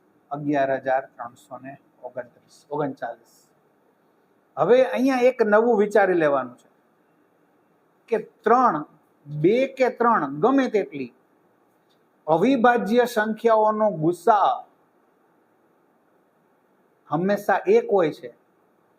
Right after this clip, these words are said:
અને તેનો લસા તેમના ગુણાકાર બરાબર હોય છે.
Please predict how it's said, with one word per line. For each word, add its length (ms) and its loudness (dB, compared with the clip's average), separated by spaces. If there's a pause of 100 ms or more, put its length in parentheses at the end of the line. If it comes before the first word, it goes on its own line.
(220)
અને 200 -2
તેનો 400 -4
લસા 520 2 (800)
તેમના 380 -6
ગુણાકાર 540 -4
બરાબર 420 -12
હોય 200 -14
છે. 140 -20